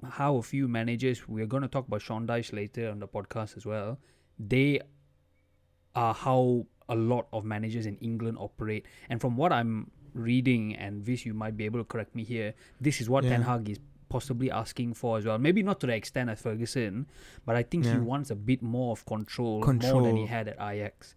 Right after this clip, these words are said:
Speaker 1: right?
Speaker 2: More
Speaker 1: So he's
Speaker 2: authority.
Speaker 1: coming,
Speaker 2: Yeah.
Speaker 1: o-, yes. So he's coming into a structure which already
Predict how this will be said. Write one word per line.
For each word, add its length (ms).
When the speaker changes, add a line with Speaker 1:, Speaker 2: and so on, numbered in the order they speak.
Speaker 1:
right? 180
Speaker 2:
More 160
Speaker 1:
So 360
he's 180
Speaker 2:
authority. 20
Speaker 1:
coming, 360
Speaker 2:
Yeah. 180
Speaker 1:
o-, 160
yes. 340
So 180
he's 120
coming 380
into 280
a 40
structure 800
which 340
already 840